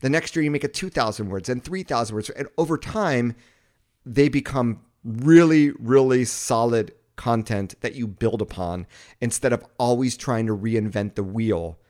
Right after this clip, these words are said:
What's the called? The, the content hamster wheel?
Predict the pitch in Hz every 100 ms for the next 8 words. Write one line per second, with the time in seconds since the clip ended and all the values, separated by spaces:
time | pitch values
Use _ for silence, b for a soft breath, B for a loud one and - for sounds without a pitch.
0 | _ - 123 - 135 139 135 117 110 -
1 | b b - - 143 139 143 110 135 -
2 | 151 151 151 156 165